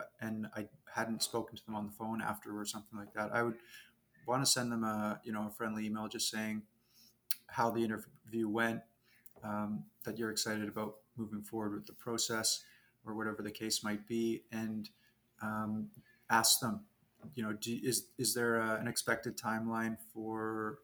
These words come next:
for feedback, or, or do you know? Um, and, you know, in terms of timeline after that, I'd, I'd say following up on the, on the Friday before the weekend, and if you don't hear on Monday, follow up again on, on Monday.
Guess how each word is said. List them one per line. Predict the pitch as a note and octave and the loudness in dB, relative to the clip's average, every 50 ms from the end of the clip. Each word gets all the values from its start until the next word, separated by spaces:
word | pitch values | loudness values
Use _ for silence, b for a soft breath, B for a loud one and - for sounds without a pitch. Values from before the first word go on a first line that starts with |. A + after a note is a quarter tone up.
| _ _ _ _ _ _ _ - - | _ _ _ _ _ _ _ -8 -6
for | B2 A2+ | -6 -6
feedback, | - - A#2+ A#2+ A2 - C3 B2+ B2+ B2+ - | -4 -4 -4 -2 0 2 4 2 2 2 0
or, | A#2+ A2+ A2 | -4 -4 -2
or | A2+ A2 A2+ | -2 -2 -2
do | G#2 A2 A2+ | -2 -2 -2
you | A2 A2 | -2 0
know? | A2 A2 A#2+ D3 D#3 - - B B B B B B B B B _ - G#2+ | 0 0 0 0 -2 -4 -8 B B B B B B B B B _ -6 -4
Um, | G#2+ G#2 G#2+ G#2+ G#2 G#2 G#2+ A2 - - _ _ _ _ _ _ _ _ - - - - _ _ _ - | -2 0 0 0 0 -2 -4 -6 -8 -12 _ _ _ _ _ _ _ _ -8 -8 -8 -8 _ _ _ -8
and, | A2+ A2+ A2+ A2+ A2 A2 A2 A2 G#2+ - - - _ _ _ b b b b b b _ - | -6 -4 -2 -2 -2 -2 -2 -4 -6 -6 -10 -14 _ _ _ b b b b b b _ -8
you | A#2 A2+ | -6 -4
know, | A2 G#2+ G#2 G#2 | -2 0 0 0
in | G#2+ A2+ A2 | -2 -2 -4
terms | G#2 - B2 A#2+ A#2 G#2 | -4 -4 -4 -2 -2 -2
of | A2+ - - | -4 -6 -4
timeline | - A2 G#2+ G#2+ G#2+ A2 A2 G#2+ A2 | -4 -2 0 0 0 0 0 0 2
after | G#2+ G#2 G#2 - A2+ G#2 | 0 0 0 -2 -4 -2
that, | G#2+ G#2+ A2 A2+ G#2 - A2 | 0 0 2 2 0 0 -2
I'd, | G#2+ - - - A2+ | -6 -6 -8 -10 -6
I'd | G2+ - | -2 0
say | - - A2+ A2 G#2+ G#2+ - B B B B B B B B B B _ _ _ _ _ _ - - - - | 0 0 0 0 -2 -2 -6 B B B B B B B B B B _ _ _ _ _ _ -20 -20 -16 -6
following | - - C3 B2 A#2 A#2 A#2 A2+ A2+ A2+ | 0 4 6 6 6 6 4 4 4 2
up | A2+ A#2 - B2 | 2 2 2 0
on | A#2 A2+ | 0 0
the, | G#2+ G#2+ | 0 0
on | G#2 - - A#2 A2+ | -2 -2 -2 -2 -2
the | A2 | -2
Friday | - - A#2+ A2+ A2+ A#2 A#2 | 0 2 4 4 4 4 4
before | A2 A#2 A2+ A2 - A#2+ A2+ | 2 2 0 0 0 0 2
the | A#2 A2+ | 2 2
weekend, | A2+ B2 C#3 D3+ E3 D#3 E3 F3 D#3+ | 2 2 2 4 4 4 4 4 4
and | C#3+ B2 A#2 | 2 2 0
if | A2+ - - - | -2 -4 -6 -6
you | A#2+ A2+ | -2 0
don't | B2 A#2 A2+ G#2+ | 0 0 0 0
hear | A2+ A#2+ A#2 | 0 0 0
on | A2+ A2+ A2+ | 0 2 2
Monday, | A2+ A#2+ C3 D3 D3+ | 2 2 4 4 2
follow | D3 - - A#2 A2 A2 | 2 2 2 2 2 2
up | A2 - - - | 2 0 -4 -10
again | A#2 - - A2+ A2 | -10 -6 -4 -2 0
on, | A2+ A2+ A2 A2 - - - A2+ | 0 0 -2 -2 -6 -8 -8 -6
on | A2 G#2+ | -6 -4
Monday. | G#2+ G#2+ A2+ A#2 A#2 B2 B2+ C3 C3 | -4 -4 -2 -2 0 2 2 2 0